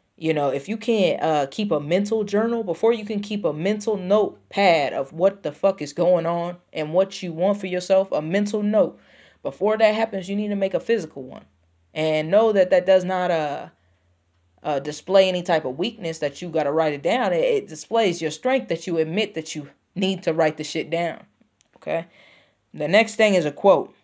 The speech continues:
"God commands his people to examine themselves and their actions." So, God is vital in my life,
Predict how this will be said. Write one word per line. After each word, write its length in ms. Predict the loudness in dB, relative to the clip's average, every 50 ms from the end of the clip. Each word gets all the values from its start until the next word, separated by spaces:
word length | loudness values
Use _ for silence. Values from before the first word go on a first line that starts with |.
| _ _ _ _ _ _ _ _ _ _ _ _ _ _ _ _ _
"God 280 | 2 4 6 6 6 4
commands 420 | 4 0 0 2 2 2 2 2
his 120 | 0 -2 -2
people 320 | -2 -2 -2 -2 -2 -4
to 160 | -2 -2 -2
examine 460 | -2 -2 0 2 4 4 4 4 2 0
themselves 480 | -2 -6 -2 2 4 4 4 2 0
and 200 | -4 -4 -2 0
their 140 | 0 0 0
actions." 520 | 0 -2 -2 -4 -6 -14 -16 -18 -20 -20 -20 _ _ _
So, 400 | _ 2 4 4 4 4 2 -2 -8 _ _ _ _ _ _ _ _ _ _ _ _ _ _ _ _ _ _ _ _ _ _ -20 _ _ _ _
God 240 | 2 4 6 8 6
is 120 | 6 6
vital 280 | 6 6 6 6 6 4
in 80 | 2
my 120 | 2 0 0
life, 400 | 0 -2 -2 -4 -8 -12 -20